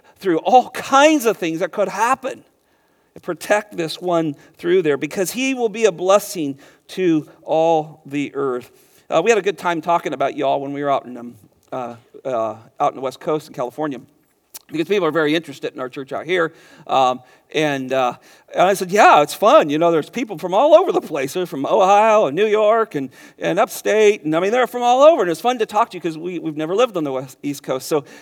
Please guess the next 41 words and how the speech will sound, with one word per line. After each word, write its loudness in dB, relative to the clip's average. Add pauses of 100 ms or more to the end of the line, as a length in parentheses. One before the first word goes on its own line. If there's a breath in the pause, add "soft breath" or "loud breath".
(160 loud breath)
uh, -6
we 0
were 2
just -4
sharing 4
stories -2
about 0
y'all. 2
And -4
they 0
just, -4 (220 loud breath)
they 0
thought 6
it 2
was -4
so -2
fun 6
to -2
hear -2
about 0
how 2 (200 loud breath)
diverse 2
our -2
church -10
is. -20 (500 soft breath)
But 2
when 0
I 6
read 2
a 0
text -2
like -2
this, -4
this -6
is, -10 (220 loud breath)
he 0
was 2
thinking 0
of 4
our 4
diversity. -2